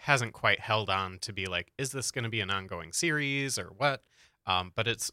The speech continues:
you know, over a million copies sold in, like, the first week or something. So, I mean, that is a significant success for them.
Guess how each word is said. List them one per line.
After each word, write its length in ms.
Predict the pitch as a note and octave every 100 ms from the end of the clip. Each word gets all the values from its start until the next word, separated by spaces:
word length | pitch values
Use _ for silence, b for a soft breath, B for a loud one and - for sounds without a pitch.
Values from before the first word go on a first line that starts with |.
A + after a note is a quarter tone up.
| -
you 140 | A#2+
know, 120 | F#2+ -
over 260 | B2 B2
a 40 | A2+
million 400 | G#2+ G#2 G2 F#2
copies 600 | G2+ F#2 F#2 F2+ F2 F2
sold 400 | - F2+ F2 F2
in, 140 | F2
like, 180 | F2 E2+
the 80 | F2
first 320 | - F2 -
week 320 | G2 G2 -
or 120 | F#2 F2
something. 520 | G2+ F2+ G2+ F#2+ F#2
So, 380 | - G2 F2+ F2
I 120 | F#2+
mean, 140 | F#2+ F2+
that 160 | F2
is 160 | F2 E2+
a 60 | E2+
significant 720 | - F2 F2+ - F2 E2 - _ -
success 600 | - - - D2+ - -
for 160 | - -
them. 280 | - F2